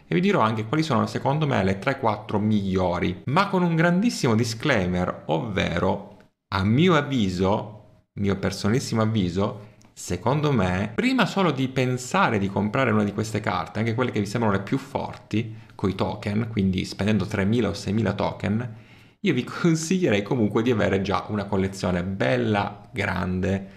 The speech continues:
eh, quindi di essere almeno sopra il duemila, duemilacinquecento di livello collezione, con tante carte serie tre. Perché la differenza di prezzo di token è enorme e conviene infinitamente di più avere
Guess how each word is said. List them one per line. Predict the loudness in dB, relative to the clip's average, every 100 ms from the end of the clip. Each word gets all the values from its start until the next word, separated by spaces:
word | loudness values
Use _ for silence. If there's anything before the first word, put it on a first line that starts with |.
| -20 -20 -16
eh, | -6 -4 -4
quindi | 0 2 4
di | 2
essere | 0 0 0
almeno | 2 2 2
sopra | 0 0 0
il |
duemila, | 2 2 2 2 2 2
duemilacinquecento | 2 2 2 2 -2 -4 -2 -2 0 0 0 0
di |
livello | 2 2 0
collezione, | 0 -2 -2 0 0
con | 0 -2
tante | 0 -2 0 -2 -4
carte | -2 -2 -2 -6 -6 -6 -12 -20 -18
serie | -4 -2 0 -2
tre. | -4 -6 -8 -14 -2
Perché | -2 0 0 2
la | 0
differenza | 0 0 0 0 0
di | -2
prezzo | -4 -12 -4 -4 -4 -8 -2
di | 0 0
token | -2 -2 -4 -2
è | -2 -2 -2
enorme | 0 2 2 0 0 0 0
e | -4 -2
conviene | 0 2 2 0 -2 0
infinitamente | 4 4 2 2 2 2 2 2 2 -2
di | -2
più | 0 2 2 -2 -14 -20 -6
avere | -2 0 2 2 0 -4 -10